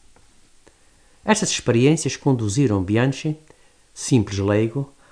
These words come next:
a uma vida monástica. Retira-se então para Bose, no Piemonte, norte de Itália, em mil novecentos e sessenta e cinco, para viver a solidão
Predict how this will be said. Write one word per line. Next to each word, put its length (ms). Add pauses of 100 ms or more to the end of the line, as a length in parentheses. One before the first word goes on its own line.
(180)
a 80
uma 160
vida 260
monástica. 760 (1600)
Retira-se 560
então 400
para 240
Bose, 560 (420)
no 80
Piemonte, 720 (360)
norte 300
de 40
Itália, 560 (440)
em 140
mil 240
novecentos 520
e 40
sessenta 460
e 20
cinco, 480 (760)
para 180
viver 300
a 60
solidão 760